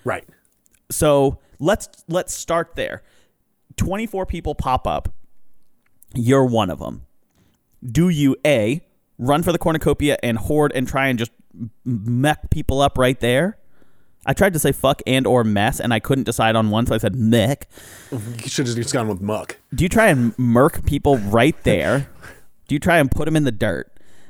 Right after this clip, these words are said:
Speaker 2: Do you try and
Speaker 1: Sit in the
Speaker 2: run
Speaker 1: dirt.
Speaker 2: and kinda, like, skirt the outside of the cornucopia and grab a few things and book it? Or do you just turn tail and say,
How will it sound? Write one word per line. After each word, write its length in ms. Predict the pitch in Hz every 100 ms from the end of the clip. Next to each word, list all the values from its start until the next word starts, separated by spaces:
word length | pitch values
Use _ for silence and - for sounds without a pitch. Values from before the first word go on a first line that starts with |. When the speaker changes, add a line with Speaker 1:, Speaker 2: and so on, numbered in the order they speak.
| - - 120
Speaker 2:
Do 140 | 160
you 200 | 170 170
try 300 | - 170 180
and 200 | 165 135
Speaker 1:
Sit 60 | 123
in 60 |
the 60 | 143
Speaker 2:
run 120 | 175
Speaker 1:
dirt. 100 | -
Speaker 2:
and 280 | 147 143 143
kinda, 320 | - 156 151
like, 300 | 131 120 110 - _ -
skirt 440 | - - 165 170
the 120 | 160
outside 520 | 90 135 - - 185 190
of 100 | 180
the 80 |
cornucopia 680 | 190 196 196 196 196 196 196
and 200 | 139 135
grab 380 | 127 123 131 135
a 100 | -
few 200 | - 147 180
things 320 | 190 196 196
and 320 | 127 120 120
book 220 | 151 185
it? 240 | 247 - - - - -
Or 120 | 175
do 100 | 151
you 80 | 202
just 220 | 175 165 -
turn 240 | 165 147
tail 280 | 156 143 120
and 120 | 113
say, 280 | - 123 110